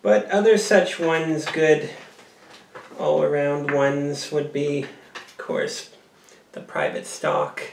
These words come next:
is a good balanced one.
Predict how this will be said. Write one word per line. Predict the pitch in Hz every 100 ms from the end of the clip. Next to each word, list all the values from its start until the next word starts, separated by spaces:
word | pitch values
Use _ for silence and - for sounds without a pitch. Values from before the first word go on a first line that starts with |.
| - _ - _ _ _
is | 151 143
a | 143
good | 151 143 139 135 -
balanced | 147 143 139 139 143 143 -
one. | 147 143 143 139